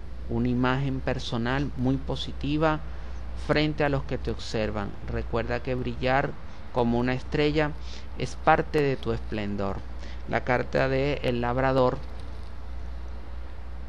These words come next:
en cierta manera, nos da el ejemplo del maestro, ¿ok? Y la energía de la Rosa Universal nos habla de crecimiento, nos habla de florecimiento,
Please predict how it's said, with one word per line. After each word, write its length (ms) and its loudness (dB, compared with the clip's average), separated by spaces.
en 100 -2
cierta 480 -2
manera, 380 2
nos 180 0
da 80 0
el 120 2
ejemplo 480 0
del 180 2
maestro, 560 -2
¿ok? 300 -2
Y 440 2
la 100 0
energía 540 2
de 160 4
la 120 4
Rosa 360 2
Universal 680 2
nos 200 0
habla 300 2
de 120 2
crecimiento, 960 0
nos 240 -2
habla 260 2
de 100 2
florecimiento, 1080 2